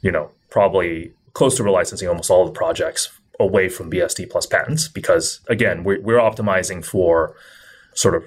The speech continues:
reducing blockers and, and not, not increasing them. And, and in our opinion, we, we, we thought that,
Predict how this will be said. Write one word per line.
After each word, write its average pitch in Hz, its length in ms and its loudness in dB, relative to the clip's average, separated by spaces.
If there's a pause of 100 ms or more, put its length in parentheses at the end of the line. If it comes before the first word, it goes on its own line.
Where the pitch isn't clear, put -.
reducing 95 460 0
blockers 101 440 2
and, 82 200 -4
and 82 80 -8
not, 87 240 0
not 87 160 2
increasing 107 400 0
them. 120 180 4
And, - 160 -2
and 85 220 -10 (240)
in 107 100 -2
our 104 240 4
opinion, 101 380 0
we, 92 160 -4
we, 98 180 -2 (120)
we 101 100 0
thought 95 320 0
that, 87 220 0